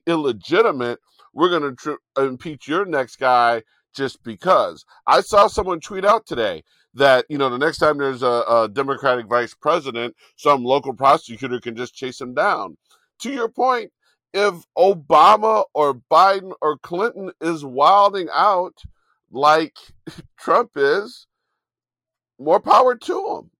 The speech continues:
But it's, they, it's, it's what they do, and it goes, let me go back to race. What they will see is they try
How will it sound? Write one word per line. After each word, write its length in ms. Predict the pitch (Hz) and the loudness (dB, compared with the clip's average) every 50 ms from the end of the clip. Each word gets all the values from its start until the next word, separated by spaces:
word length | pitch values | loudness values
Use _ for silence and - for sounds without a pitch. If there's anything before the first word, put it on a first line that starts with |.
| _ _ _ _ _ _ _ _ | _ _ _ _ _ _ _ _
But 180 | - 185 185 190 | 2 2 2 2
it's, 280 | 196 185 170 - - - | 0 -2 -2 -8 -18 -18
they, 280 | 160 156 208 196 180 - - | -6 -2 -2 -2 -2 -4 -4
it's, 260 | 160 175 160 - - _ | -4 -4 -4 -4 -6 _
it's 200 | 180 170 - - | -6 -6 -6 -6
what 240 | 160 175 202 208 - | -4 -4 -4 -4 -4
they 160 | - 185 180 | -6 -8 -8
do, 160 | 165 190 196 | -6 -6 -6
and 80 | 180 151 | -4 -4
it 60 | 127 | -2
goes, 180 | 131 139 147 - - | -2 -2 -4 -2 -6
let 120 | 127 127 | -6 -6
me 60 | 143 | -6
go 180 | 135 120 135 131 | -6 -4 -6 -4
back 280 | 104 113 107 110 - - | -2 -2 -2 -2 -4 -8
to 100 | - 151 | -8 -6
race. 400 | 139 170 175 135 - - - _ _ _ _ _ _ _ _ _ _ _ _ _ _ _ _ _ _ _ _ _ _ _ _ _ _ _ | -4 -4 -6 -6 -10 -16 -20 _ _ _ _ _ _ _ _ _ _ _ _ _ _ _ _ _ _ _ _ _ _ _ _ _ _ _
What 320 | - 151 175 196 190 - _ | -4 0 0 0 0 0 _
they 300 | 190 190 220 254 254 233 214 - | -2 0 0 -2 -4 -10 -12 -8
will 140 | 175 165 151 | -6 -6 -6
see 380 | - - - 160 165 165 147 - | -6 -8 -8 -8 -8 -8 -10 -6
is 240 | - 135 131 127 120 | -4 -4 -4 -4 -6
they 220 | _ 143 147 143 | _ -6 -6 -6
try 400 | 135 - - - 190 202 208 220 | -8 -12 -6 -2 0 2 2 0